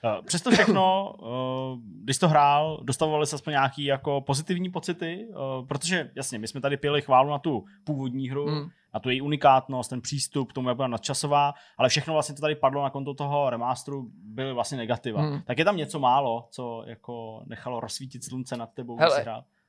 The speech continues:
Speaker 2: to je prostě na tom to nejdivnější, že přesto, že jsem to nejen tady kritizoval, ale i pak jsem se nad tím stekal a postupně se vlastně ten dojem zhoršoval. Z toho
Speaker 1: Hmm.
Speaker 2: remasteru.
Speaker 1: Hmm.
Speaker 2: Z toho remasteru se fakt zhoršoval. Ještě když jsme to tady na-, nakousli, když jsem to hrál prvně doma večer a pak když jsme to další den
Speaker 1: Hmm.
Speaker 2: streamovali, tak jsem nebyl zdaleka tak daleko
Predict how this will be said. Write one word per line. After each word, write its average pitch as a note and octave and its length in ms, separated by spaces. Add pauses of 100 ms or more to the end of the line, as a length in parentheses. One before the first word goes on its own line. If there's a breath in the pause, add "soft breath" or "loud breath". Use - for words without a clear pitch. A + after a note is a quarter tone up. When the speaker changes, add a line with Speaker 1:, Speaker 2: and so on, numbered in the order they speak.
(260)
Speaker 2:
to D#3+ 80
je E3 80
prostě D#3+ 300
na D3 100
tom C#3 160
to C#3+ 60
nejdivnější, C3 580
že C#3 100
přesto, F3 400
že E3 340
jsem D#3 200
to - 80 (100)
nejen E3 200
tady D#3 180
kritizoval, D3 640
ale C3 160
i B2+ 200
pak - 280
jsem E3 140
se E3+ 100
nad C#3+ 100
tím D#3 200
stekal D3 560
a C#3+ 80
postupně D3+ 420
se D3 100
vlastně D3 220
ten D#3 160
dojem D#3 160
zhoršoval. D3+ 600 (240)
Z - 80
toho - 140
Speaker 1:
Hmm. D#3+ 40
Speaker 2:
remasteru. D#3+ 560
Speaker 1:
Hmm. A#2+ 100 (100)
Speaker 2:
Z - 20
toho C#3+ 140
remasteru D#3 360
se D#3 100
fakt D3+ 160
zhoršoval. D3+ 380
Ještě B2+ 140
když C#3+ 80
jsme C#3+ 120
to C#3+ 80
tady C3+ 180
na-, C#3 220
nakousli, D3+ 680 (260 soft breath)
když C#3 80
jsem C#3+ 80
to C3+ 80
hrál C3+ 200
prvně C3 340
doma D#3+ 280
večer D3+ 400
a C#3+ 40
pak C#3 120
když C3+ 100
jsme D3 120
to C#3+ 80
další C3+ 260
den C3 100
Speaker 1:
Hmm. G#2+ 100
Speaker 2:
streamovali, D#3+ 460
tak C3 120
jsem D3 100
nebyl C#3 200
zdaleka D3 300
tak D#3+ 160
daleko D3 400